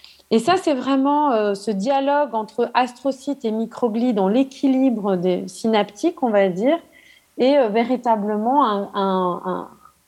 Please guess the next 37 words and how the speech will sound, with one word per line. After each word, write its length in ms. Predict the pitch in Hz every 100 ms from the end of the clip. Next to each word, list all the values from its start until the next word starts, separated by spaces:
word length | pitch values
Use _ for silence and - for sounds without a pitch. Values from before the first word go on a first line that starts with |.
| _ _ _ _ _ _
comment 220 | 214 208
dire, 200 | 202 214
un 200 | 190 196
centre 500 | 202 - 339 339 -
d'intérêt 540 | 226 233 233 233 240 240
pour 120 | 214
les 120 | 190
recherches 360 | 196 - 233 -
actuelles 720 | 196 196 - 233 285 302 226 -
et 240 | 202 208
il 240 | 208 196
va 120 | 180 190
sûrement, 560 | - 220 233 254 262
euh, 140 | 190 170 - _ - - _ -
il 120 | 202
va 120 | 196
sûrement 320 | 202 - 220 240
être 100 | 240
quelque 280 | 208 190
chose 300 | 196 240 247
qui 140 | 240 196
va 120 | 185
permettre 400 | 170 196 214 226
de, 180 | 196 185
de 140 | 175
comprendre 560 | 208 247 240 - 269 226
un 100 | 214
petit 160 | 196 185
peu 140 | 202
mieux 180 | 214 285
comment 280 | 277 247 262
est-ce 120 | 269
que 80 | -
ces 140 | 196
deux 220 | 185 247
types 220 | 269 254 -
cellulaires 560 | 233 196 196 202 262